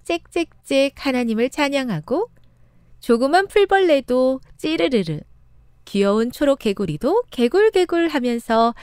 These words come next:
찬양해요. 여러분도 들어본 적 있지요? 매일 아침 하나님을 사랑하는 우리의 입술에도 찬양이 흘러나오면 얼마나 좋을까요? 그런데 알고 계세요?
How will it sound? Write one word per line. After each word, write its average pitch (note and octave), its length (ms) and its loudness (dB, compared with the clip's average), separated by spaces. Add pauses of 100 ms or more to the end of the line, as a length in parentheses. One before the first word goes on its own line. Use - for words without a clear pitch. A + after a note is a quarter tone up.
(140)
찬양해요. G#3+ 840 -4 (720)
여러분도 C4 600 2
들어본 G#3 420 -2
적 A#3 180 -2
있지요? F#3+ 500 -4 (1500)
매일 C4+ 320 4
아침 D#4+ 400 0
하나님을 E4+ 480 0
사랑하는 D4 580 0
우리의 A3 400 0
입술에도 A3+ 760 -2 (260)
찬양이 D4 560 -2
흘러나오면 A3+ 800 0 (160)
얼마나 G3 500 0
좋을까요? G3 720 -4 (1500)
그런데 A#3+ 280 0
알고 A3 300 2
계세요? D4 580 2